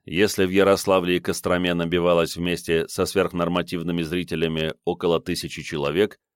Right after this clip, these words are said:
в райцентрах пели для нескольких сотен. Ставки сохранялись, правда, уже без добавок,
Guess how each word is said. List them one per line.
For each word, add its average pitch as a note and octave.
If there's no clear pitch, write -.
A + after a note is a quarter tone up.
в -
райцентрах B2+
пели A#2
для F2
нескольких F2
сотен. D2
Ставки A2
сохранялись, A2
правда, F2
уже E2+
без E2+
добавок, E2